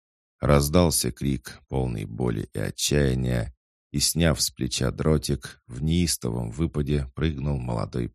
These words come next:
парень. В нём Хаджар узнал последнего брата Ирия. Из трёх выжил лишь он. Олень, развернувшись, ударил в грудь парню копытами.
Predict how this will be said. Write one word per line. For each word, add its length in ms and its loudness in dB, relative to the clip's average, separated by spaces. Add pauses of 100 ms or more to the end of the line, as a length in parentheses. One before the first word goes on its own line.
(100)
парень. 540 -4 (520)
В 120 -4
нём 280 4
Хаджар 640 0 (120)
узнал 480 -4
последнего 720 0
брата 440 -2 (160)
Ирия. 640 -4 (460)
Из 200 -2
трёх 460 2
выжил 460 -2
лишь 420 -4
он. 480 -8 (720)
Олень, 460 4
развернувшись, 1040 0 (100)
ударил 480 0
в 120 -8
грудь 440 -4
парню 360 -2
копытами. 920 -6